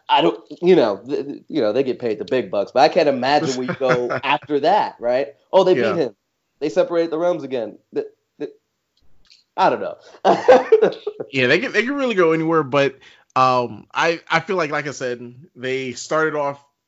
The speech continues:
Speaker 2: you know, trying to make a remake, and th-, I feel like they, writing the story, they had so much fun that they wanted to add new things to it. So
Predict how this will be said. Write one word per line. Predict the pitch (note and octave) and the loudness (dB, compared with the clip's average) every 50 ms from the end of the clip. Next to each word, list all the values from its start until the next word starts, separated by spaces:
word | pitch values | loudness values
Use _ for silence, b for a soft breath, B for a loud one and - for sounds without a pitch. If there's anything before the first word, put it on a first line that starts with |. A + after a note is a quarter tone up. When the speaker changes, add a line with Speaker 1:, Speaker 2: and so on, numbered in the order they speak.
| _ _ _ D3 | _ _ _ -10
Speaker 2:
you | C3+ | -6
know, | C3 B2 A#2+ A2 | -6 -6 -6 -6
trying | A2+ - C#3 C#3 C#3 C3+ | -6 -4 -4 -2 -2 -4
to | B2+ B2+ | -6 -6
make | B2+ B2 A#2+ | -6 -6 -8
a | A#2+ | -8
remake, | A2 A#2 B2 A#2+ A#2+ A#2 A#2+ A#2 A2+ - - - - | -8 -8 -6 -6 -4 -4 -4 -6 -8 -12 -16 -12 -10
and | A#2 A#2 A#2 A#2 A2 - - | -10 -8 -10 -10 -12 -8 -6
th-, | A2+ B2 A#2 | -6 -4 -2
I | C#3+ C#3+ D3 | -2 -2 0
feel | - G3 F#3+ | 2 2 2
like | E3+ D#3+ - | 2 2 0
they, | D#3+ D#3 D3 B B B B B B - | 0 -2 -2 B B B B B B -16
writing | - - G#2 C3+ D3+ D#3 D#3 D#3+ D#3+ D#3 D#3+ D#3 - _ | -12 -4 0 2 2 2 2 0 -2 -4 -6 -8 -10 _
the | - C#3 | -8 -8
story, | - - - - D3+ C3+ C3+ C#3+ C#3+ C#3+ C3+ | -6 -8 -8 -6 -4 -4 -2 -2 -4 -4 -4
they | B2+ B2+ A#2 | -4 -4 -4
had | A2+ C3 C3 B2+ | -4 -4 -6 -6
so | - - C#3+ | -8 -12 -10
much | C3+ C3+ B2+ - - | -10 -10 -10 -12 -12
fun | - A#2+ B2 B2+ B2+ A#2+ | -10 -8 -8 -6 -6 -8
that | A#2 A2+ | -8 -8
they | B2 A2+ | -10 -8
wanted | A#2 A#2+ A#2 A#2 G#2+ | -8 -8 -8 -8 -8
to | A2 - - | -8 -6 -2
add | A2+ A#2+ A#2+ G#2 | -2 -2 -2 -4
new | A2+ A2+ A2 | -8 -12 -12
things | - - A2+ A2+ A#2 A2+ - | -12 -10 -10 -10 -12 -10 -8
to | B2+ A#2+ B2 | -6 -4 -4
it. | C3 C3 B2+ - | -4 -6 -10 -12
So | - - C3 A#2+ A#2 B2 A#2+ A2+ | -8 -4 -2 -2 -2 -4 -6 -10